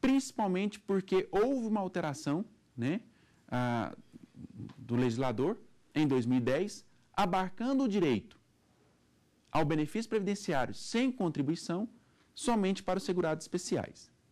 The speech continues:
Então, ou seja, eu não posso enquadrar todo o trabalhador rural nesse conceito, sob pena de ferir o que dispõe a lei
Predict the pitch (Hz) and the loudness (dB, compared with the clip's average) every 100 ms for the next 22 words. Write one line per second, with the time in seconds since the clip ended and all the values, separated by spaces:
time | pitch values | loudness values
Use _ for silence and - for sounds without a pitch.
0 | _ _ _ _ _ - - _ 220 220 | _ _ _ _ _ -20 -20 _ 0 2
1 | - 120 90 - - _ - 180 240 240 | 2 0 0 -8 -20 _ 0 4 4 4
2 | 220 254 262 233 214 180 143 143 - - | 2 2 0 -2 -2 0 0 -2 -4 -8
3 | - 247 277 247 - 170 156 135 143 139 | 0 2 2 0 0 0 0 2 0 0
4 | 123 139 208 - - - 139 131 - 180 | 0 -2 -6 -12 -20 -2 0 0 0 -2
5 | 208 180 202 - - _ _ _ - - | 0 0 0 -2 -20 _ _ _ -12 -2
6 | - 233 - - - 196 240 285 _ _ | 2 2 0 -2 0 2 0 -4 _ _
7 | _ - 156 185 165 208 202 160 - 143 | _ -4 0 2 4 2 -2 -10 -4 0
8 | 139 127 120 180 | 2 2 2 2